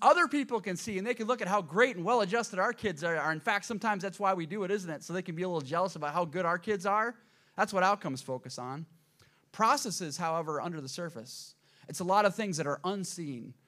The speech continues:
that are in private. See, outcomes can change quickly. You can have a very great, upstanding child, and they can make one poor decision, and the outcome can change, can it, in just a very quick moment. But processes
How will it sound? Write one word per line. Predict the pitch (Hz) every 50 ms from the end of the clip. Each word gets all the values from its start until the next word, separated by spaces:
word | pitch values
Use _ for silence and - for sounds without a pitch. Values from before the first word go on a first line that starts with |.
| _ _ _ _ _ _ -
that | 143 143
are | 139
in | - - 170 160 139
private. | - - 151 147 151 156 131 - - - - _ _ _ _ _ _ _ _ _ _ _ _ _ _ _ -
See, | - - 247 220
outcomes | - 214 262 269 - 294 294 247 220 -
can | - 226 208 180
change | - 269 247 240 220 - -
quickly. | - 254 269 269 220 190 196
You | 226 226
can | 233 247
have | 220 220 208
a | 180
very | 160 156 214 240 240 233
great, | 202 185 226 233 220 -
upstanding | - 214 202 - - 240 233 233 233 208
child, | 160 - 240 208 214 220 226 208 180
and | 180 202
they | 220
can | 214 - 208 208
make | 208 185 -
one | 175 220 240 220 175
poor | - 214 226 214
decision, | 190 175 - 233 233 214 185 196 180
and | 175 165
the | 165 170
outcome | 190 220 220 214 214 190 175
can | 170 160
change, | - - 220 202 185 165 143 -
can | - 214 208 196 180
it, | 156 135 - - - _ - - -
in | - 165
just | 160 202 - -
a | 165
very | 147 185 190 190 165
quick | - - 214 190 -
moment. | 165 170 196 214 180 127 85 - _ _ _ _ _ _ _ _ _ _ _ _ -
But | 165 165 -
processes | - - 208 226 247 233 - 220 180 - - 147 139 139 139 135 -